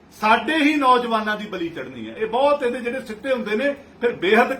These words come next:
ਘਾਤਕ ਬਣ ਜਾਂਦੇ ਨੇ, ਬੇਹੱਦ ਡਰਾਵਨੇ ਬਣ ਜਾਂਦੇ ਨੇ। ਸੋ ਮੈਂ ਪੰਜਾਬ ਦੇ ਮੁੱਖ ਮੰਤਰੀ, ਪੰਜਾਬ ਦੀ ਸਰਕਾਰ ਨੂੰ ਅਪੀਲ ਕਰਦਾ ਕਿ ਪੰਜਾਬ ਕਨੀ ਧਿਆਨ ਦਿੱਤਾ ਜਾਵੇ। ਵਾਅਦੇ ਤਾਂ ਜਿਹੜੇ ਤੁਸੀਂ ਕੀਤੇ ਸੀ, ਤੁਸੀਂ ਨਿਭਾ ਨਹੀਂ ਸਕੇ, ਤੁਸੀਂ ਇੱਕ ਵਾਅਦਾ ਨਹੀਂ ਪੂਰਾ ਕਰ ਸਕੇ,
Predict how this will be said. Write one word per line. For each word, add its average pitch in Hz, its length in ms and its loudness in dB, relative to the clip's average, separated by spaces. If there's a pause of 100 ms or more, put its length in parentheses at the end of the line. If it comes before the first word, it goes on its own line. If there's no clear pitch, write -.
(100)
ਘਾਤਕ 214 380 -2
ਬਣ 180 200 -2
ਜਾਂਦੇ 208 320 -2
ਨੇ, 233 80 0
ਬੇਹੱਦ 185 380 0 (380)
ਡਰਾਵਨੇ 180 360 4
ਬਣ 120 140 -6
ਜਾਂਦੇ 104 140 -14
ਨੇ। - 840 -20
ਸੋ 185 80 -2
ਮੈਂ 185 120 0
ਪੰਜਾਬ 147 440 2
ਦੇ 165 80 0
ਮੁੱਖ 127 260 -8
ਮੰਤਰੀ, 151 340 0
ਪੰਜਾਬ 139 440 -2
ਦੀ 151 100 -2
ਸਰਕਾਰ 143 540 -4
ਨੂੰ 160 160 -4
ਅਪੀਲ 139 260 -8
ਕਰਦਾ 135 380 -4
ਕਿ 190 200 -2 (160)
ਪੰਜਾਬ 180 680 4
ਕਨੀ 170 180 -2
ਧਿਆਨ 127 300 -6
ਦਿੱਤਾ 110 280 -10
ਜਾਵੇ। 98 220 -14 (720)
ਵਾਅਦੇ 233 320 4
ਤਾਂ 247 160 4
ਜਿਹੜੇ 220 260 2
ਤੁਸੀਂ 214 280 -8
ਕੀਤੇ 202 340 -2
ਸੀ, 196 120 -4
ਤੁਸੀਂ 190 280 -10
ਨਿਭਾ 147 300 -4
ਨਹੀਂ 151 160 -6
ਸਕੇ, - 260 -10
ਤੁਸੀਂ 165 260 -12
ਇੱਕ 196 140 -12
ਵਾਅਦਾ 185 300 0
ਨਹੀਂ 165 120 -4
ਪੂਰਾ 139 200 -10
ਕਰ 123 160 -10
ਸਕੇ, 110 300 -16